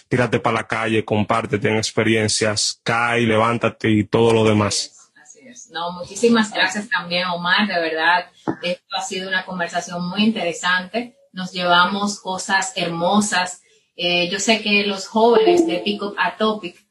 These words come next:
Speaker 2: van a querer disfrutar esta conversación.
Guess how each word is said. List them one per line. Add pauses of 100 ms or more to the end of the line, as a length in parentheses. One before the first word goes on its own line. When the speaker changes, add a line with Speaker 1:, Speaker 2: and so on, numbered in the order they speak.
(120)
Speaker 2:
van
a
querer
disfrutar (300)
esta
conversación.